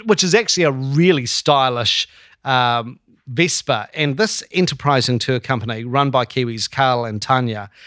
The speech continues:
they also offer a variety of guided sightseeing experiences, uh, on their fleet of these electric tuk-tuk, uh, Vespas. Fabulous fun. They've also got e-bikes for hire.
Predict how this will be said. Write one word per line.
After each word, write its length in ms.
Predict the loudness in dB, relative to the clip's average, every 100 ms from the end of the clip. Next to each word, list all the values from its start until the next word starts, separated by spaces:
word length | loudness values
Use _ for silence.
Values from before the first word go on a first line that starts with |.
| -20 _
they 180 | -2 0
also 600 | 0 0 0 0 -2 -6 _ _ _ _ _ 0
offer 280 | 0 0
a 60 | 0
variety 720 | 0 2 4 4 2 0 -4
of 160 | -6 0
guided 360 | 0 0 -4
sightseeing 680 | 0 2 2 0 0 0 0
experiences, 960 | -4 -2 0 2 2 0 0 0 0 -2 -10 -20 -20 -12 -2
uh, 240 | 2 2
on 180 | 2 2
their 120 | 0
fleet 320 | 0 -2 0
of 140 | -2 -2
these 340 | 0 0 -2 _ _ _ -4
electric 760 | 0 0 -2 -2 -2 -4 -8
tuk-tuk, 560 | -4 -2 0 -2 -2 -10 _ _ _ -4
uh, 180 | -2 -2
Vespas. 500 | -2 -4 -6 -8 -4
Fabulous 540 | 2 2 2 -2 0
fun. 200 | 2 2
They've 140 | 2
also 240 | 2 2 2
got 160 | 2
e-bikes 560 | 2 2 2 0 0 -2
for 140 | 0
hire. 320 | 2 2 2